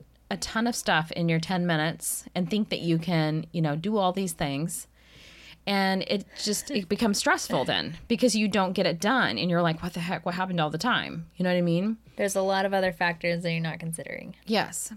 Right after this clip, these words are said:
Speaker 1: because you think that you can do too much. You're like, "Superpowers."
Speaker 2: <laughs>
Speaker 1: So I
Speaker 2: Doesn't
Speaker 1: think
Speaker 2: know.
Speaker 1: that just, you know, being,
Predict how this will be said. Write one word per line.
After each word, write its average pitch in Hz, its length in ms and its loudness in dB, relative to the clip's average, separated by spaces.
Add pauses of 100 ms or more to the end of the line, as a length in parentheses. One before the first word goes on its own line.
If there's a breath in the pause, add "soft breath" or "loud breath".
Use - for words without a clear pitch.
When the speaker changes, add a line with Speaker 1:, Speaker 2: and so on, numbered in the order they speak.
Speaker 1:
because 190 300 -2
you 202 100 0
think 190 240 -4
that - 140 -6
you 165 80 -2
can 165 160 -2
do 165 100 0
too 160 160 -2
much. 160 460 -4
You're 165 120 -4
like, 156 200 -6
"Superpowers." - 1000 -12
Speaker 2:
<laughs> - 60 -20 (580 loud breath)
Speaker 1:
So 277 380 6
I 240 160 6
Speaker 2:
Doesn't 202 60 2
Speaker 1:
think 302 160 4 (100)
Speaker 2:
know. 277 60 6
Speaker 1:
that 247 160 4
just, 269 280 0
you 240 120 0
know, 226 180 4
being, 240 600 4